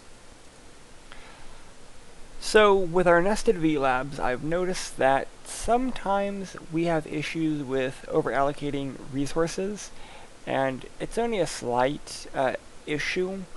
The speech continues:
with our port numbers, but we're gonna go ahead and do some editing for our part, uh, port numbers. We're gonna go back to E S X i one, go back to our configuration tab,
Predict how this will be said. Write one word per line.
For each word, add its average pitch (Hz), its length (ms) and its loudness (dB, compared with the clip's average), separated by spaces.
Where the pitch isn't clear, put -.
with 143 360 2
our 135 340 4
port 156 300 2
numbers, 214 560 -4
but 123 100 0
we're 160 120 0
gonna 214 160 -2
go 202 160 0
ahead 165 300 2
and 139 460 -2
do 170 160 0
some - 200 -6
editing 156 360 0
for 143 240 2
our 139 80 4
part, - 340 -6
uh, 131 200 0
port - 200 -6
numbers. - 640 -8
We're 170 120 6
gonna 156 100 4
go 156 80 4
back 160 240 4
to 143 60 -2
E 147 40 2
S 151 160 -2
X - 160 -4
i 180 80 2
one, 165 400 0
go 117 80 -2
back 127 220 2
to 151 80 -2
our 143 60 4
configuration 147 960 -2
tab, 127 440 0